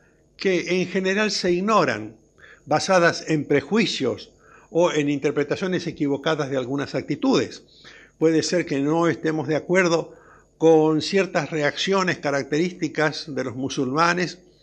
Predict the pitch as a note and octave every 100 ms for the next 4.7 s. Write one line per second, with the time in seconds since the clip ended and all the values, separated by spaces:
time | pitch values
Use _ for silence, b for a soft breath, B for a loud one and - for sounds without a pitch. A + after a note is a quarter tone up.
0 | B B B B E3 E3 F#3+ F3+ - A3+
1 | A3 F#3 G3 F#3 A3 A3+ G#3 F#3 F3+ G3+
2 | G3+ E3 E3+ F3+ F#3+ F3+ E3 E3 F3+ F3
3 | E3+ D#3 D#3+ F#3+ F#3+ C#3 C#3 C#3 - B2+
4 | A#2 A#2 - C#3 A2 G2 -